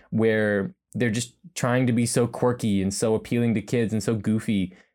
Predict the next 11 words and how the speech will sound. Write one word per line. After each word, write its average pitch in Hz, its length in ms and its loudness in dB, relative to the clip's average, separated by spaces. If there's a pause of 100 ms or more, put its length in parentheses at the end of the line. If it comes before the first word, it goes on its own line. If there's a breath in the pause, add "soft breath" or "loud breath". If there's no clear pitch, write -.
(100)
that 92 260 -2
it's - 540 -4 (420)
coming 123 300 0
off 117 200 0
as 120 120 0
annoying 110 420 2
to 110 160 -2
the 101 160 2
adult 110 480 0 (140)
people. 85 380 -4
Like, 98 300 -4